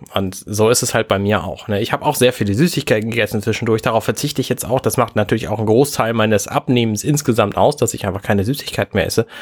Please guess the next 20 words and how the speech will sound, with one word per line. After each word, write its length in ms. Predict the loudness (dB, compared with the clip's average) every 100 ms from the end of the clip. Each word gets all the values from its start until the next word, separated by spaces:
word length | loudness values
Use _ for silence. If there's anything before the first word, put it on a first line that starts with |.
| -18 -2
und 180 | 0 2
jeden 160 | 2
Tag 180 | 0 0
mein 140 | 2 2
Essen 260 | 2 2
selber 240 | 4 4 2
kochen 260 | 0 0
muss 200 | 0 0
und 120 | 0
so, 200 | 2 2
weil 160 | 2 0 -4 0
Brot 260 | 4 4
ist 140 | 2 0
halt 180 | 0 0
auch 160 | 0
nicht 140 | 0 0
drin. 240 | 0 -2 -4 -20 -20 -20 -20 -20 _ _ -2
Ähm, 420 | 0 0 -2 -6 _ _ -20 -20 _ _ _ _ _ _ _ -18 -18 -18 _
äh, 60 | 0
aber 680 | 2 2 2 2 2 2